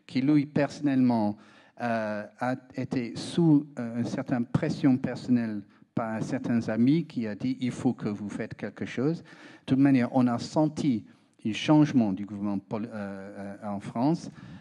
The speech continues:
à, à ce moment-là. Et puis, eux, ils ont devenu, euh, un des, des forces derrière, euh, avec l'Union européenne, euh, derrière, euh, la déclaration.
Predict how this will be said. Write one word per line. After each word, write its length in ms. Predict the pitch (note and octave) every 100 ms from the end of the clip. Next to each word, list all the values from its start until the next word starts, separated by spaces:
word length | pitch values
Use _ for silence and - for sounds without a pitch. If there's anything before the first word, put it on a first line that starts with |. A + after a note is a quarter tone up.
| -
à, 280 | G#2+ G#2 A2
à 100 | B2+
ce 160 | - A#2
moment-là. 640 | A2 G#2+ G#2 A2 D3+ E3 -
Et 100 | A2+
puis, 380 | - C#3 C#3 B2 C3
eux, 240 | C3 D#3
ils 220 | B2 A2
ont 160 | A2+ A2+
devenu, 720 | G#2+ A2+ G#2 A2 B2 C#3+ C#3+ -
euh, 360 | A2+ A2 G#2+ G#2
un 200 | A2 A2+
des, 500 | A2+ A2+ A2 G#2 G2+ - - - _
des 120 | - A2
forces 440 | - A2 A2 -
derrière, 640 | - G#2 A2 A2 A2+ A2 - -
euh, 60 | A2+
avec 320 | G#2 A#2 -
l'Union 380 | A2 A2 A2 G#2 G#2+
européenne, 540 | G#2+ G2 - A2 A#2 B2+ - - _ -
euh, 160 | A2
derrière, 500 | G#2 A2+ A2+ A2 A2 G#2
euh, 300 | G#2 G2+ G2+
la 100 | G#2
déclaration. 800 | G2 G#2 G#2 G2 G#2 - G#2 F2